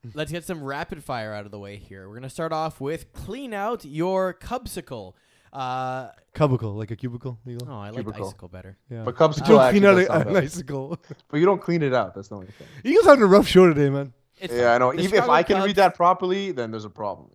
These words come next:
Speaker 1: The Chicago Cubs have traded several players who have been with the team since the twenty sixteen World Series win. So Chris Bryant was traded to the Giants, Anthony Rizzo was traded to the Yankees, and Javier Baez to the Mets.
Speaker 3: Baez.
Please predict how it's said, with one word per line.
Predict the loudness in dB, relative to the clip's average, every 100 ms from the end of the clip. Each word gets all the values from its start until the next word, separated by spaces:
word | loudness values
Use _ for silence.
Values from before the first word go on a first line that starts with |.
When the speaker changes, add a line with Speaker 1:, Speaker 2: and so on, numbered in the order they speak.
| _ _ _
Speaker 1:
The | -14
Chicago | -8 -8 -8
Cubs | -10 -10 -10
have | -12
traded | -12 -10 -8 -10
several | -10 -10 -10
players | -14 -14 -12 -10 -12
who | -12
have | -12
been | -12
with | -14 -18
the | -18
team | -16 -16 -14
since | -16 -18
the | -20
twenty | -18 -18
sixteen | -16 -18 -16 -18 -14
World | -14 -14
Series | -14 -14 -14 -16
win. | -18 -18 -20 _ _ _
So | _ -10 -10
Chris | -12 -14 -14 -14
Bryant | -10 -10 -10 -14 -16 -16
was | -18
traded | _ -14 -14 -16
to | -16
the | -14
Giants, | -10 -10 -10 -14 -16
Anthony | -18 -18 -16 -14
Rizzo | -12 -10 -8 -8
was | -8 -12
traded | -14 -14 -14 -16
to | -12 -10
the | -10 -12 -16 -18
Yankees, | -20 -20 -16 -14 -12 -12
and | -14 -16 -18
Javier | -16 -16 -12 -12 -10 -10 -10
Baez | -10 -10 -12 -14 -18
to | -18
the | -16 -16
Mets. | -8 -8 -6
Speaker 3:
Baez. | -8 -8 -12